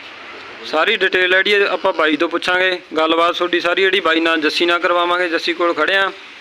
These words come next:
ਤੇ ਆਜੋ ਤੁਹਾਡੀ ਬਾਈ ਨਾਲ ਕਰਵਾਉਂਦੇ ਆ, ਬਹੁਤਾ ਸਮਾਂ ਨਹੀਂ ਲੈਂਦੇ ਤੁਹਾਡਾ, ਨਗ ਕਾਫੀ ਨੇ,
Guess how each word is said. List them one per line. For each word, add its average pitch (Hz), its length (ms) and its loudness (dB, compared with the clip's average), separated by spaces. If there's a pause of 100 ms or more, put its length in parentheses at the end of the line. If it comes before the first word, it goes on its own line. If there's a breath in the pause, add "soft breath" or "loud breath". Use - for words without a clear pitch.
(500)
ਤੇ 170 340 2 (400)
ਆਜੋ 165 220 2
ਤੁਹਾਡੀ 170 240 -2
ਬਾਈ 170 220 2
ਨਾਲ 180 140 2
ਕਰਵਾਉਂਦੇ 165 360 2
ਆ, 175 40 0
ਬਹੁਤਾ 170 300 0
ਸਮਾਂ 175 220 0
ਨਹੀਂ 170 100 2
ਲੈਂਦੇ 160 260 2
ਤੁਹਾਡਾ, 180 260 2
ਨਗ 170 320 4
ਕਾਫੀ 160 280 2
ਨੇ, 196 240 0